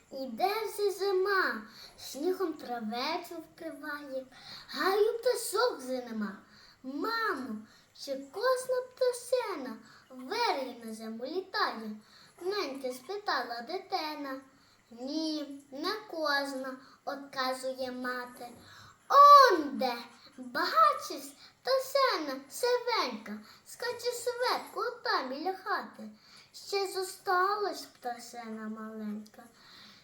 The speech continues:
Чом же вона не тіка? Нащо морозу чека? Не боїться морозу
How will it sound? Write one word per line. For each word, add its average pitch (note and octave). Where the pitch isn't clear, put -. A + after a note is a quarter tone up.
Чом C5+
же A#4+
вона A#4
не B4+
тіка? B4
Нащо D#5+
морозу C#5+
чека? B4
Не C4+
боїться B3+
морозу B3